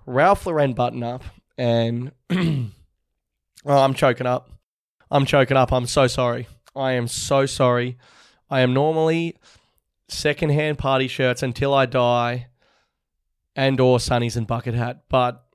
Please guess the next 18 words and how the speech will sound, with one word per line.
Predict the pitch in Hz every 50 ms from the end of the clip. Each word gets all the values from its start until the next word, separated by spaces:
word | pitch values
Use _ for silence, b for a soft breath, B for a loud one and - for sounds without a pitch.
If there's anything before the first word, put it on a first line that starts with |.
| _ _ _ _ _ _ _ _ _ _ _ _ _ _ _ _ _
I | - 151
didn't | 139 180 180 170
have | 165 160
anything | 156 151 147 135 143 147
that | 139 127 117
fit | - 151
the | 135 131
dress | 117 135 131 123 - -
code. | - 123 117 113 113 - _ _ -
I've | 143 147 156
only | 151 165 180 190 185
got, | 156 156 147 - -
I've | 147 127 139
either | 160 160 156 165
got | 147 147 143 143
wedding | 127 117 113 131 143 156 190 190 196
suit | 185 - - 196 196 220 240 - - - _ _ _ _ _ _ _ _ _ _ _ _ _ _ _ _
into | 165 160 165 170 156 - 156 143 139 139 135 135 131